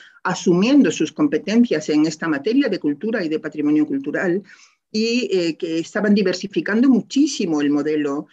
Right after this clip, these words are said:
Teníamos un modelo, el modelo central, y de repente nos encontrábamos con diecisiete modelos distintos, algunos buenos, preocupados, como, sé, el gobierno catalán, el País Vasco, eh, y otros un poquito, mm, mm,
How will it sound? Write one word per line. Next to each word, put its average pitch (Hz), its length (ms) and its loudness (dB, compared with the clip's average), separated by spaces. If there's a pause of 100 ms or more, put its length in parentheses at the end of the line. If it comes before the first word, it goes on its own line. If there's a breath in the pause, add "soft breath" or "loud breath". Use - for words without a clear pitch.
(200 soft breath)
Teníamos 190 340 -2
un 180 80 2
modelo, 175 400 2
el 180 100 2
modelo 156 280 0
central, 190 600 -2 (220 soft breath)
y 185 80 -2
de 175 100 0
repente 175 460 -2
nos 196 220 0
encontrábamos 170 600 -2
con 185 160 -2
diecisiete 170 520 -2
modelos 175 360 0
distintos, 196 520 -2
algunos 180 400 -2
buenos, 180 340 -2
preocupados, 160 720 -4
como, 113 360 -12 (200)
sé, - 160 -6
el 170 80 0
gobierno 156 340 0
catalán, 165 520 -4
el 147 120 2
País 147 240 0
Vasco, 147 460 -2 (340 loud breath)
eh, 170 300 2
y 196 140 4
otros 349 320 0
un 330 80 4
poquito, 330 440 0
mm, 220 1400 -2
mm, - 160 -12